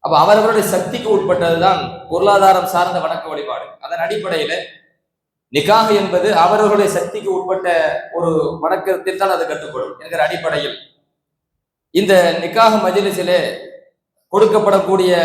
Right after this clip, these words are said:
பெண்ணுக்கு கொடுக்கப்படக்கூடிய மகராக இருந்தாலும் சரி, அல்லது அதற்காக வலிமா விருந்துக்காக செலவு செய்யப்படக்கூடிய செலவினமாக இருந்தாலும் சரி,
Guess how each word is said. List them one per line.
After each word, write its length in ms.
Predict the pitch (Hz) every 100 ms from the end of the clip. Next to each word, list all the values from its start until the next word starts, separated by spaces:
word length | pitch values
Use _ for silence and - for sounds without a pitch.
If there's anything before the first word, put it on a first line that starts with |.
| 160 151 - - -
பெண்ணுக்கு 340 | 185 220 208
கொடுக்கப்படக்கூடிய 760 | 185 196 190 185 180 180 175 170
மகராக 400 | 165 156 180 175
இருந்தாலும் 400 | 165 165 160 156
சரி, 240 | 156 151 165 - _ _ _ _ _ _ _ _ _ _ _
அல்லது 240 | - 190 208
அதற்காக 640 | 208 208 220 220 214 185
வலிமா 260 | 208 214 214
விருந்துக்காக 680 | 196 202 196 196 190 190 180
செலவு 300 | - 175 202
செய்யப்படக்கூடிய 600 | 190 185 180 175 175 175 170
செலவினமாக 560 | 180 180 190 180 170
இருந்தாலும் 360 | 165 165 165 165
சரி, 260 | 165 160